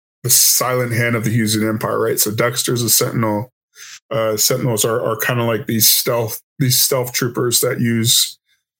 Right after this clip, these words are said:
um, you know, they, they, they, they infiltrate,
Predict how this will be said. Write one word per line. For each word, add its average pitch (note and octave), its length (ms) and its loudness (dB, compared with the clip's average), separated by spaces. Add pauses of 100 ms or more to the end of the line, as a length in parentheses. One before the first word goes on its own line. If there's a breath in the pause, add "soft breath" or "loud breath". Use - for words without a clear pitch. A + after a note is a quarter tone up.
(120)
um, A#2+ 840 0 (560 loud breath)
you C3+ 80 -2
know, G#2+ 140 0
they, B2 140 -2 (100)
they, A#2+ 220 0
they, A#2+ 260 -2
they A#2 200 -2
infiltrate, C#3+ 760 0